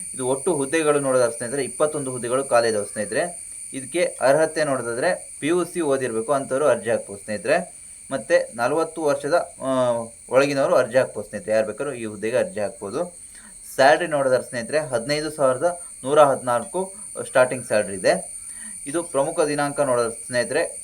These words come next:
ಜೂನ್ ಒಂಬತ್ತು ಎರಡ್ ಸಾವಿರದ ಇಪ್ಪತ್ತೈದು. ಇದು ನೀವು ಆಫ್‌ಲೈನ್ ಮೂಲಕ ಅರ್ಜಿ ಹಾಕ್ಬೇಕಾಗುತ್ತೆ ಸ್ನೇಹಿತರೆ. ಅದು ಡೀಟೇಲ್ಸ್ ನಿಮಗೆ ಕಾಮೆಂಟ್ ಸೆಕ್ಷನಲ್ಲಿ ಹಾಕಿರ್ತೀನಿ,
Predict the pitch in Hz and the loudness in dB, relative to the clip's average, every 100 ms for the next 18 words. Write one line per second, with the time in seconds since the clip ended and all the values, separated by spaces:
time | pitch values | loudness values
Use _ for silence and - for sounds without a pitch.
0 | 101 120 165 170 147 147 147 170 139 135 | -10 -6 -4 -2 0 0 0 2 0 0
1 | 143 156 - - 139 139 110 104 165 - | 0 0 0 0 -2 0 -2 0 -2 -4
2 | - - 127 131 160 147 131 123 170 202 | -16 -16 -10 -8 -6 -2 2 6 6 4
3 | 190 175 139 143 143 - 180 131 131 127 | 2 0 -2 2 2 4 2 2 4 2
4 | - 117 117 - 110 95 151 190 - - | 2 -4 -2 -2 -4 -2 0 -2 -6 -20
5 | - 127 143 143 139 147 156 165 170 139 | -4 -2 0 -2 -4 -2 -2 -2 -8 -4
6 | 165 165 - 135 151 170 160 127 139 156 | -4 -4 -2 2 2 0 -4 -6 -4 0
7 | 139 127 113 - 110 | 0 -2 -6 -10 -8